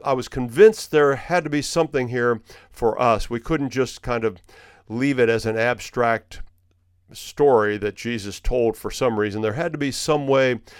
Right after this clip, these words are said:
that that had real specific meaning to us, and I,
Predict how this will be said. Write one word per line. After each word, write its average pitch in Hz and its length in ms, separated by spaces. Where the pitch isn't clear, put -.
that 107 140
that 123 160
had 117 220
real 117 340
specific 123 600
meaning 120 440
to 110 240
us, 107 200
and 131 120
I, 139 80